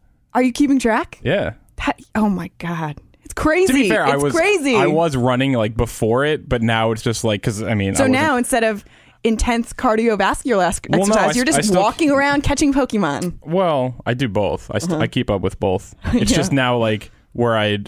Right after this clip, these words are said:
Speaker 2: you know, Monday,
Speaker 1: Do you
Speaker 2: Wednesday,
Speaker 1: really
Speaker 2: Friday.
Speaker 1: ca-, do you really keep up with both though, or are you just catching Pokemon?
Speaker 2: No, I, I still run Monday, Wednesday, Friday. It's been a little bit hectic with planning out apartment moving and all that, but I try to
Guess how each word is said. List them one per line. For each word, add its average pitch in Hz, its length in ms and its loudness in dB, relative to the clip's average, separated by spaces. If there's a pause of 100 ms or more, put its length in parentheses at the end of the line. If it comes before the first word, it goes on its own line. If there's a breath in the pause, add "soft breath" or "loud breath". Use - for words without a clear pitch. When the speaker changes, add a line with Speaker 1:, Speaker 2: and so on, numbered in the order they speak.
Speaker 2:
you 123 140 0
know, 107 100 0
Monday, 107 320 0
Speaker 1:
Do 104 60 2
you - 20 0
Speaker 2:
Wednesday, 104 300 2
Speaker 1:
really 320 140 2
Speaker 2:
Friday. - 240 0
Speaker 1:
ca-, 123 40 -2
do 277 80 -2
you 302 120 4
really 226 260 2
keep 220 200 -2
up 208 120 -2
with 202 120 -4
both 185 220 0
though, 190 140 0
or 175 80 2
are - 20 2
you 185 160 0
just 170 200 -2
catching 170 280 -6
Pokemon? - 380 -6
Speaker 2:
No, 240 160 2
I, 110 320 0
I - 20 0
still 160 240 -2
run 104 220 0
Monday, 98 240 0
Wednesday, 98 320 -2
Friday. 117 440 -4
It's 135 120 -2
been 208 100 2
a 185 60 0
little 147 180 0
bit 139 100 0
hectic 143 320 -2
with 113 300 -2
planning 110 300 0
out 104 120 0
apartment 110 380 0
moving 113 260 0
and 113 80 0
all 117 120 0
that, 120 180 -2
but 101 140 -2
I 101 80 0
try 104 180 -2
to 98 240 -2